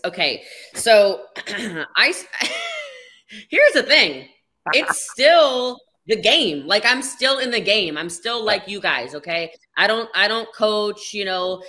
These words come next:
Speaker 1: yet or any of this stuff, right? So I'm still in the game. One of, uh, one of our biggest leaders, her name's Megan George. Uh, she's, I'm obsessed with her. She calls social media a piñata, especially when it comes to TikTok.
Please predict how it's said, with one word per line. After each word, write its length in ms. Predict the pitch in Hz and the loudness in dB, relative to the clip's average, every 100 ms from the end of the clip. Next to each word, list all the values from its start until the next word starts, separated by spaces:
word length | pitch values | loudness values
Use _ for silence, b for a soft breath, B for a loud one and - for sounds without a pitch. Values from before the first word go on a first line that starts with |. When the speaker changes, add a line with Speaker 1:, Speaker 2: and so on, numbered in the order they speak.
| B - | B -4
Speaker 1:
yet 240 | 160 208 | 0 2
or 120 | 214 | 2
any 260 | 208 254 262 | 0 -2 -2
of 60 | 160 | -2
this 180 | 147 | -6
stuff, 240 | - 113 - | -8 -10 -8
right? 200 | 139 170 - b b | -6 -6 -8 b b
So 440 | - 247 240 233 - - _ _ _ _ _ _ - | -4 0 2 0 -2 -18 _ _ _ _ _ _ -4
I'm 160 | 190 | -2
still 460 | 220 - 240 254 247 | -2 0 2 2 0
in 180 | 214 214 | -2 -2
the 80 | 196 | -2
game. 340 | 190 165 139 | -4 -4 -6
One 180 | 165 226 | -6 -4
of, 120 | 220 | -4
uh, 240 | 196 175 | -2 -2
one 140 | 170 214 | -4 -4
of 80 | 202 | -2
our 140 | 175 | -2
biggest 340 | 180 180 170 | -4 -6 -8
leaders, 300 | 175 151 147 165 | -8 -8 -8 -8
her 100 | 170 | -8
name's 160 | 156 | -8
Megan 300 | 160 151 147 | -8 -8 -8
George. 380 | 143 135 127 127 | -10 -10 -12 -12
Uh, 100 | 120 | -14
she's, 240 | 135 151 139 | -14 -14 -12
I'm 120 | 147 | -12
obsessed 340 | 143 151 151 139 | -10 -12 -12 -14
with 120 | - | -12
her. 200 | 110 82 b b | -12 -12 b b
She 260 | - 262 339 | -10 -6 -4
calls 600 | - 233 202 202 190 - | -2 0 2 0 -6 -8
social 320 | 202 190 190 | -8 -6 -8
media 280 | 185 175 170 | -6 -4 -4
a 200 | 147 - | -6 -8
piñata, 440 | 147 135 139 123 87 - | -12 -8 -6 -6 -10 -16
especially 420 | 151 - 196 - | -16 -6 -6 -4
when 100 | 208 | -8
it 100 | 190 | -8
comes 220 | - 165 - | -10 -12 -14
to 80 | |
TikTok. 500 | 123 156 - - 92 | -14 -12 -12 -16 -18